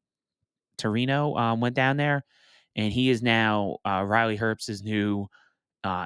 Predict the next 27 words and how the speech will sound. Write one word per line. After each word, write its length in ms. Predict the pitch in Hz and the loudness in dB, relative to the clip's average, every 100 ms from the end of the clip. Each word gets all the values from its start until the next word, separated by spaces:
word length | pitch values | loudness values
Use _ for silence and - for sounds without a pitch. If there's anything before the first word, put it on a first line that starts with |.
| - | -8
Xfinity 460 | - 135 139 147 | -6 0 0 0
crew 180 | 131 151 | 0 -2
chief. 360 | 143 156 147 - | 0 0 0 0
And 140 | 104 | 0
then, 500 | 107 110 107 104 104 - _ _ _ - | 2 4 2 2 -2 -8 _ _ _ -8
um, 540 | 95 92 92 92 95 - _ _ _ - - _ - | -4 -2 -2 -2 -4 -8 _ _ _ -20 -20 _ -2
John 220 | 131 123 | 2 2
Klossmeyer, 600 | 117 120 143 117 104 101 | 4 4 4 2 0 0
who 120 | 104 | -2
was 760 | 98 98 110 131 117 104 - - - - | -4 0 4 6 4 2 -4 -14 -18 -2
Briscoe's 380 | 120 - 117 - | 0 0 -2 -2
crew 160 | 120 | -4
chief 280 | - 117 - | -2 -6 -6
until 160 | 104 110 | -2 0
he 60 | |
got 180 | 104 92 | 0 -2
suspended 540 | 95 - 110 113 107 - | -6 -6 -4 -2 -4 -2
'cause 160 | 95 | 0
they 100 | 123 | 2
got 240 | 151 110 - _ _ _ - - _ - | 2 0 -4 _ _ _ -20 -20 _ -2
popped 320 | 110 104 - | 0 0 0
on 160 | 104 101 | -2 -2
a, 280 | 95 92 - _ _ _ _ - | -4 -6 -12 _ _ _ _ -4
on 220 | 104 101 | 0 2
a 140 | 95 | 2
hood 240 | 92 139 156 | 2 2 2
louver 500 | 139 120 104 101 | 0 0 0 -4